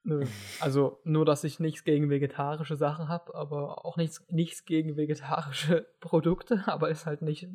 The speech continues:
wär jetzt nicht so meine Wahl. Da würde ich lieber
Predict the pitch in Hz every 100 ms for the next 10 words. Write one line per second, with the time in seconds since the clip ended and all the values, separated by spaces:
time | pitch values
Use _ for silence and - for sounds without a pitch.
0 | 226 151 147 139 151 143 139 127 135 139
1 | 131 151 139 - - - - _ - 135
2 | 143 151 160 151 147 151